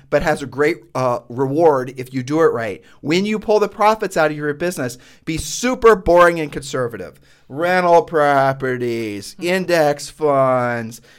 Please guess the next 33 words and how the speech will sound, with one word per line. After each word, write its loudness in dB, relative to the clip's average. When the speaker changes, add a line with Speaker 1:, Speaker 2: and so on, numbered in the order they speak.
Speaker 1:
you -8
know, 4
stuff 2
that's -4
just -2
no 4
one's 2
going -6
to -10
celebrate 2
you. -8
You -6
know, -4
there's -2
no 4
big -2
home 0
runs. -2
You're -8
not 2
gonna -4
brag 2
about 0
having -2
bought 0
Bitcoin 0
at -12
this -4
and -8
sold -2
it -8
for -4
that. -2